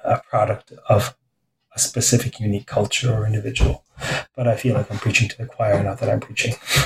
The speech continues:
<laughs> Anyhow. Um, what, what was your favorite aspect of this project?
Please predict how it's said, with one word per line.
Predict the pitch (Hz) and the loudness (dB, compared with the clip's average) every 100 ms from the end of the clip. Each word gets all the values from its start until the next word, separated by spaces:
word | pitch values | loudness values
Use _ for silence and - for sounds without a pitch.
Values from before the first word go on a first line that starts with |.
| - | -2
<laughs> | - - - _ | -16 -20 -20 _
Anyhow. | 117 107 117 - - - _ _ - - _ _ - - - - _ | -6 -2 0 0 -2 -4 _ _ -16 -16 _ _ -10 -10 -10 -18 _
Um, | 117 107 117 - _ - - _ _ _ _ _ _ _ | 0 2 0 -4 _ -16 -16 _ _ _ _ _ _ _
what, | 160 151 175 208 - - - - - _ | -6 4 4 4 -2 -2 -2 -6 -20 _
what | - - | -8 -2
was | 165 | 0
your | 147 | 0
favorite | 135 127 113 | 2 2 2
aspect | 110 - 127 127 | -2 -2 -2 -2
of | |
this | 120 117 | -2 -2
project? | 110 110 - - | -2 -2 -4 -8